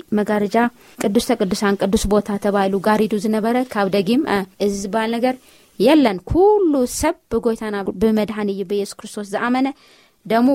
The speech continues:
ውሑስ ዝገበረ፣ እ፣ ናብ ቤተይ ክኣቱ ፍቑድ እዩ" እዩ።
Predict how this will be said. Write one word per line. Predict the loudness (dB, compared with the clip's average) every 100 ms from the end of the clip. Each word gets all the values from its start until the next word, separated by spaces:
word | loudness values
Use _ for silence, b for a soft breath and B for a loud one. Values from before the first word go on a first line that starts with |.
| 0 -6 _ _ -10
ውሑስ | -6 -6 -4
ዝገበረ፣ | -2 0 2 2 0 -4 _ _ _ _ _ -4
እ፣ | -4 -2
ናብ | -4 -2
ቤተይ | -2 -2 0
ክኣቱ | 0 0 -6
ፍቑድ | -8 -8 -6
እዩ" | -8
እዩ። | -10